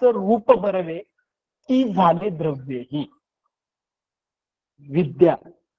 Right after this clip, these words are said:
हे पुरुषास रूप बरवे की झाले द्रव्य ही. या ठिकाणी हा जो की शब्द आलेला आहे, या शब्दाने काय केलेलं आहे, यामधलं जे उपमेय,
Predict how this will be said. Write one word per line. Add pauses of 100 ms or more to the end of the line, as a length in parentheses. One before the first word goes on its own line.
(1700)
हे
पुरुषास
रूप
बरवे (1400)
की
झाले (420)
द्रव्य
ही. (540)
या
ठिकाणी (500)
हा
जो
की
शब्द
आलेला
आहे, (1300)
या
शब्दाने
काय
केलेलं
आहे,
यामधलं
जे (840)
उपमेय,